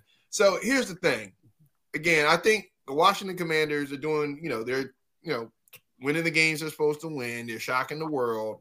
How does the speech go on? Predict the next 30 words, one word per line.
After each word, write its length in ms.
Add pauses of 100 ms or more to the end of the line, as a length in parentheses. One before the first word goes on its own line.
right? 240 (440)
Heinicke, 460
we'll 200
see 200
what 220
it, 100 (220)
how, 160
you 80
know, 60
how 180
we 80
get 180
down 180
the 80
stretch, 440
how 200
he 120
does. 500 (300)
But 240
it 120
begs 280
this 120
question: 500
Why 200
did 140
you 80
go 160
out 160
and 100
get 160